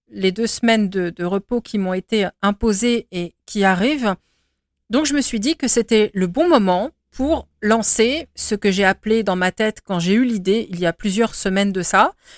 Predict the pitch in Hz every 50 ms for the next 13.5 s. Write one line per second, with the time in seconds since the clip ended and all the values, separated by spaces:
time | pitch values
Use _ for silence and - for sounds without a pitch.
0 | - _ _ _ _ - 208 220 269 285 - - 202 226 262 269 247 - - 170
1 | 160 160 - - _ _ _ _ _ _ _ _ _ _ _ - - 185 208 202
2 | 214 233 339 370 381 330 269 240 - - 220 220 269 269 208 202 196 180 170 175
3 | - 170 175 247 - - - 214 202 - - 196 175 180 202 254 269 226 180 175
4 | _ _ _ _ _ _ - 220 226 - - 349 339 - - 240 226 196 254 294
5 | 254 226 214 214 233 233 226 214 - - 165 165 160 170 170 _ _ _ - 185
6 | 185 180 165 156 - _ - 185 202 220 233 - - _ _ _ _ - 214 185
7 | 175 185 185 180 185 196 247 294 294 277 220 190 185 190 190 208 269 359 _ _
8 | _ _ _ _ _ _ _ _ _ _ _ _ _ - 226 254 - - 339 349
9 | 339 - - 359 339 - _ - - 214 185 170 196 240 262 254 233 220 202 -
10 | 196 190 254 277 233 196 180 - _ _ _ _ _ _ _ - 226 208 254 277
11 | 320 320 - - 202 - - _ - 330 320 - - 320 285 - 247 220 208 247
12 | 285 277 208 180 - 330 381 370 - 370 339 - - 254 220 _ - 233 311 330
13 | - _ _ _ - - 240 254 302